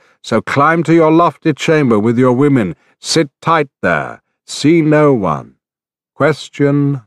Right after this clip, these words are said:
no one." He strapped his burnished armor round his shoulders, roused Telemachus, the cowherd, and the swineherd, and told them to take up weapons honed for battle. They snapped to commands,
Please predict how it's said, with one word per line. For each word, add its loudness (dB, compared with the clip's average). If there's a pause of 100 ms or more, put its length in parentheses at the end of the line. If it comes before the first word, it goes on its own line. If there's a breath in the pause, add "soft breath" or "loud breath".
no 2
one." -6 (1300)
He -10
strapped -4
his -6
burnished 0
armor 0
round -2
his -12
shoulders, -4 (500)
roused -2
Telemachus, -2
the -8
cowherd, 0
and 2
the -2
swineherd, -4 (460)
and -4
told 0
them 0
to -6
take -2
up -4
weapons -2
honed -2
for -6
battle. -8 (480)
They -4
snapped -8
to -10
commands, -2